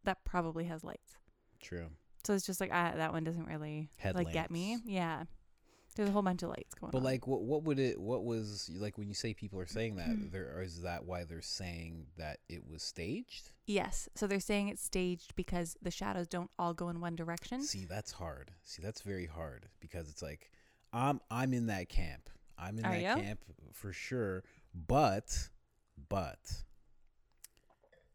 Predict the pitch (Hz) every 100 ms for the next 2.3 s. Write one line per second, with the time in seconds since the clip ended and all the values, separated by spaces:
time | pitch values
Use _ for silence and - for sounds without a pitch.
0 | _ _ - - 123 143 120 92 85 76
1 | - - - 82 87 95 90 92 90 92
2 | 85 - -